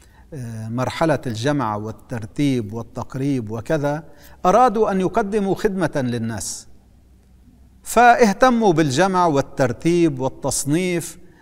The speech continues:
ومن، آه، هذا الأمر، آه، إفرادهم للأحاديث القدسية بتأليف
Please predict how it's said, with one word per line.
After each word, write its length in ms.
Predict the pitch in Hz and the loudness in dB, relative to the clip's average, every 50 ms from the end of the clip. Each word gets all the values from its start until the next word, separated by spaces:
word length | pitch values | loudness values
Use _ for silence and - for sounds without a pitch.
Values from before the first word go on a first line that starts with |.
| - - - | -16 -6 0
ومن، 500 | 165 202 247 247 226 208 165 131 123 113 - - - - - - - | 2 2 4 4 2 2 2 0 -2 -4 -6 -12 -18 -20 -16 -10 -6
آه، 1000 | 151 139 135 135 135 135 135 131 131 131 131 131 127 127 127 127 127 127 127 127 | -4 -2 -2 -2 -2 -2 -2 -2 -2 -2 -4 -4 -4 -4 -6 -6 -6 -6 -6 -2
هذا 480 | 120 139 190 208 202 165 180 156 104 147 | 2 6 6 6 6 6 4 4 4 2
الأمر، 560 | 143 156 - 180 190 202 208 220 233 240 240 - - - - - - - - | 0 0 0 0 0 2 2 2 0 0 -4 -10 -18 -20 -20 -20 -16 -10 -6
آه، 220 | 139 143 - - | -6 -4 -4 -4
إفرادهم 880 | 165 - - - 165 180 202 202 190 190 202 175 190 208 208 208 208 185 | -4 -4 -2 0 4 4 4 4 4 2 0 0 0 -2 -4 -4 -4 -4
للأحاديث 1120 | 139 135 160 190 202 - 170 147 135 - 143 - 151 135 131 123 160 180 180 151 - - - | -2 -2 0 -2 -2 -4 -6 -6 -6 -6 -6 -4 -2 -2 -2 -2 -2 -2 -2 -2 -4 -6 -6
القدسية 920 | 156 135 120 - 139 123 - - - 175 175 165 160 156 156 165 170 170 - - - _ - | -6 -6 -4 -6 -8 -6 -4 -4 -4 -2 -2 -2 -2 -2 -2 -2 -4 -8 -12 -20 -20 _ -6
بتأليف 1500 | 120 131 147 165 165 170 - - - - - - 127 120 104 - 151 110 131 131 127 139 147 151 156 143 - - - | -4 -2 0 0 -2 -4 -8 -12 -20 -20 -12 -8 -6 -6 -4 -4 -4 -2 -2 -2 0 0 0 0 -2 -4 -6 -12 -18